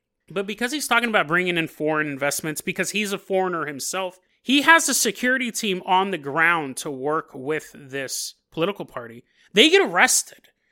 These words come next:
'cause they're a bunch of foreigners. They're talking about bringing in outside interests, and people are super suspicious of them.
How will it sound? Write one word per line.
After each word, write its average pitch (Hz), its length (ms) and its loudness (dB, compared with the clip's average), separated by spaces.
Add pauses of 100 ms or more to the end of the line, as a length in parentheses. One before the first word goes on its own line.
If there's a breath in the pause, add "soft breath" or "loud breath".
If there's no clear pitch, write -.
(140)
'cause 175 140 -6
they're 185 120 2
a 165 40 0
bunch 202 240 2
of 247 80 -2
foreigners. 220 680 -2 (240 soft breath)
They're 160 140 -4
talking 190 320 2
about 190 200 2
bringing 190 260 -2
in 180 80 -2
outside 175 360 0
interests, 170 400 -4
and 151 80 -14
people 170 260 -6
are 156 80 -2
super 180 300 -8
suspicious - 580 -8
of 143 140 -10
them. 139 200 -10